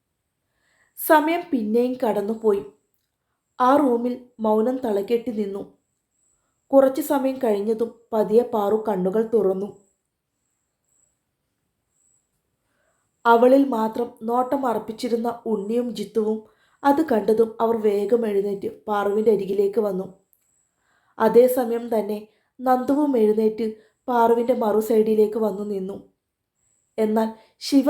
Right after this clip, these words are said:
മാത്രം ഒരടി അനങ്ങാതെ അതേപടി ഇരുന്നു. എന്നാൽ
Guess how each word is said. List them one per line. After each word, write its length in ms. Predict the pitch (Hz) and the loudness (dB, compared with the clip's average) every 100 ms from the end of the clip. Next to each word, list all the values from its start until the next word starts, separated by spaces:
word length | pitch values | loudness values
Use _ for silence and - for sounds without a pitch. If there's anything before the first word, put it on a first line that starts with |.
| 285 | 0
മാത്രം 400 | 233 214 247 233 - | 0 -2 -2 -4 -4
ഒരടി 360 | 214 220 214 233 | 0 2 2 0
അനങ്ങാതെ 540 | 214 202 196 214 220 226 226 | 0 -4 -2 -2 0 -2 -2
അതേപടി 580 | 208 196 202 220 220 202 | -4 0 2 2 2 0
ഇരുന്നു. 320 | 196 190 185 202 - _ _ _ _ _ _ _ - | 0 -4 -6 -10 -18 _ _ _ _ _ _ _ -8
എന്നാൽ 320 | 208 208 220 | -4 0 -2